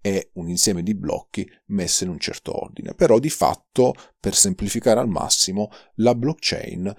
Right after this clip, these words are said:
altro non è che l'insieme di tutte le transazioni che sono state fatte sulla rete Bitcoin. I nodi, oltre a contenere questa blockchain,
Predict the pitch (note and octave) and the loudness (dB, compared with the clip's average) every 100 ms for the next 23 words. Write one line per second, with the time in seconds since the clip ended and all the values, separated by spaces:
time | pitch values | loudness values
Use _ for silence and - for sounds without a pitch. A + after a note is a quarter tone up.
0 | _ - C#3 B2 - D3 G2 - - - | _ -4 0 0 2 0 0 -4 -10 -8
1 | - G#2 A#2+ C#3 D#3 - C2+ - E2 F#2 | -4 -2 -2 -4 -4 -4 -6 -6 -8 -6
2 | B2+ - F2 E2 G#2+ A2+ C#3+ - - - | -6 -4 -6 -4 -4 -2 -2 0 0 -2
3 | - F#2 B2 - A#2 - - A#2 C3+ - | -6 -6 -2 -2 -2 -4 -4 -4 -4 -4
4 | - - G#2 B2 A#2+ - - E2+ - - | -6 -6 -6 -2 -4 -4 -10 -12 -12 -10
5 | - - - - - - - - - - | -8 -6 -6 8 12 12 10 4 -14 -10
6 | - - - - _ - F3+ G3+ C3+ D#2+ | -10 -10 -14 -20 _ -2 4 6 4 2
7 | D#2 B2+ - _ _ - A2+ A2+ - - | 0 -2 -4 _ _ 2 4 4 2 2
8 | - D2+ - F2 G2 E2 - F#2 E2 - | 0 -6 -4 0 0 -2 -4 -2 2 4
9 | - C#2 C2 - D2 C#2+ - - D#2 - | 4 2 -2 -4 -8 -8 -4 -2 -2 -4
10 | F#2 D3+ | -6 -6